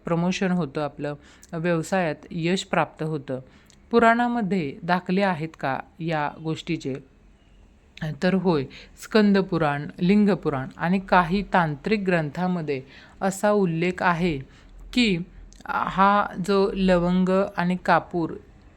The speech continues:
किंवा चंदन, लवण हे या गोष्टी ज्या आहेत त्या महादेवांना खूप प्रिय आहेत. काही सिद्ध साधकांचं म्हणणं असं आहे की जेव्हा त्यांनी पहिल्यांदा लवंग शिवलिंगावर अर्पण केली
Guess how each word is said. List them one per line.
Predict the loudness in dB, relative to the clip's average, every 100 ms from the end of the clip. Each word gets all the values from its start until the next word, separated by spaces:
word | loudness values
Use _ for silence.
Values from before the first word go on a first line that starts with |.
| -10 -4
किंवा | 0 0 0 -2 -10 -20 -4
चंदन, | 2 4 4 2 0 -4 -8 -2
लवण | 2 4 4 0 -2 -10
हे | -8 0 4 4 2 -4
या | -2 0
गोष्टी | 2 0 -2 -2
ज्या | 0 0
आहेत | 0 -6 -4
त्या | -2 0
महादेवांना | 0 0 -2 -2 -2 -2 -4 -4
खूप | -6 -6
प्रिय | -2 0 0
आहेत. | -2 -8 -14 -20 -20 -14 -4
काही | 0 0
सिद्ध | -2 -4 -2 -2
साधकांचं | 0 0 0 0 0 -2 -2
म्हणणं | -2 0 0 0 -2
असं | -6 -2 -2
आहे | 0 -4
की | -6 -4 -4 -6 -12 -14 -2
जेव्हा | 2 4 4 2
त्यांनी | 2 0 0
पहिल्यांदा | 0 0 0 0 0 0 -2 -6 -14 -16 -2
लवंग | 2 4 2 2 0 0
शिवलिंगावर | 0 0 0 0 0 0 0
अर्पण | -2 -2 0 0 0
केली | 0 -2 -6